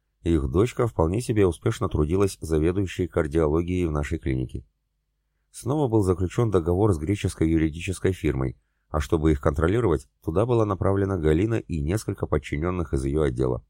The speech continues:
Отец Светы Поповой, Николай Светин, оставался в поселке Сатурн, став единоличным руководителем строительства новых домов в микрорайоне, квартиры в которых, принося нам доход, покупали обычные люди, желающие стать москвичами.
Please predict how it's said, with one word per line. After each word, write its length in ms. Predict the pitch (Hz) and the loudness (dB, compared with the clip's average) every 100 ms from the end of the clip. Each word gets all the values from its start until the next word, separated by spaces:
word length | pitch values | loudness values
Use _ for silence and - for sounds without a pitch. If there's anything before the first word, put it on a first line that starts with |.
| _ _ _ _ _ _ - | _ _ _ _ _ _ -8
Отец 380 | 76 - 76 | -4 0 -2
Светы 280 | - 71 64 | 0 -4 -2
Поповой, 520 | 60 64 - 104 92 - _ _ | -4 -4 0 0 0 -4 _ _
Николай 400 | 85 85 92 90 | -6 0 2 2
Светин, 400 | 82 87 - 76 - _ _ - | 2 -2 0 -4 -6 _ _ -6
оставался 500 | 78 - 120 131 110 | -4 -2 -2 0 0
в 60 | |
поселке 400 | - 92 107 104 | 2 2 0 0
Сатурн, 520 | 104 104 - 73 67 - _ _ | -4 -4 -2 0 0 -6 _ _
став 340 | - - 82 78 | -16 2 2 4
единоличным 640 | 76 73 73 92 - 80 | 2 2 2 0 -2 0
руководителем 640 | 73 - 73 80 - 85 69 | 0 2 2 0 0 0 0
строительства 680 | - 76 82 - 78 - | 0 0 0 0 -2 -2
новых 320 | 78 80 73 69 | 0 0 0 0
домов 340 | 76 87 - | 0 0 -4
в 100 | 76 | -4
микрорайоне, 720 | 78 - 78 78 71 67 64 - _ _ | -4 -2 0 0 0 0 -4 -8 _ _
квартиры 420 | - 95 92 117 101 | -2 0 2 2 2
в 60 | |
которых, 580 | - 95 127 92 71 - | 0 -2 2 2 0 -6
принося 420 | - 76 76 - | -2 0 0 0
нам 160 | 73 71 | -2 -2
доход, 320 | 73 - 110 - _ _ _ | -4 0 -2 -2 _ _ _
покупали 400 | 117 113 123 143 | -4 -2 0 2
обычные 460 | 117 104 110 - 87 | 2 2 0 0 0
люди, 240 | 101 92 | 2 0
желающие 560 | 73 78 87 78 - 76 | 0 2 2 0 0 -2
стать 260 | - 73 | 0 -2
москвичами. 560 | 78 69 - - 64 58 | -2 -4 -4 -2 -2 -4